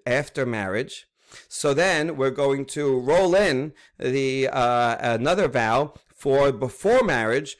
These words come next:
And before marriage, there was no witnesses. There was no, no definite seclusion. So we roll in a safek with a vadai, and we do that with, with a vow that's in the Bet HaMikdash.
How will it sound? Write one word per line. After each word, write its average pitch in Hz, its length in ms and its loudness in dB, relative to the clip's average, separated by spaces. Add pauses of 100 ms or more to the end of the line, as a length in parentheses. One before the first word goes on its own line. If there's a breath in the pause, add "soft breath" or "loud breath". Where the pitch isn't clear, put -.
(300 soft breath)
And 135 160 -2
before 208 260 -2
marriage, 135 400 0
there 135 140 2
was 190 260 0
no 135 140 -2
witnesses. 110 640 -4
There 127 100 -4
was 170 260 -2
no, 156 120 -2 (160)
no 135 200 -2
definite 127 380 -6
seclusion. 85 640 -10 (240 loud breath)
So 147 320 0
we 143 160 0
roll 185 380 4
in 202 320 2 (160)
a 139 60 -4
safek 165 500 -4
with 175 200 0
a 185 60 0
vadai, 135 640 0 (300 soft breath)
and 131 180 -4
we 139 140 -2
do 190 260 0
that 135 380 0
with, 120 280 -4 (140)
with 131 280 -2
a 123 100 -4
vow 131 340 0
that's 104 320 -8
in 233 200 2
the 185 60 -2
Bet 113 200 -4
HaMikdash. 113 680 -6